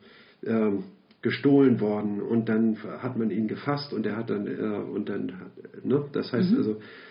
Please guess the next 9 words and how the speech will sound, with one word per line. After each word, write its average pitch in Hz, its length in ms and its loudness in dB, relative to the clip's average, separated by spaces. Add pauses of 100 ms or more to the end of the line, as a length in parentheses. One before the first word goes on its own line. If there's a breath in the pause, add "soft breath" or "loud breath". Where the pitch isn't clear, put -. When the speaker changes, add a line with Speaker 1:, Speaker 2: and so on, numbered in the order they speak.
(160 loud breath)
Speaker 1:
äh, - 1300 -4 (160)
in 123 160 4
Form 147 320 4
dieser 139 220 4
Erinnerung, 127 580 4
ne, 131 140 4
dass 120 160 4
ein 117 140 4
Diebstahl 107 580 2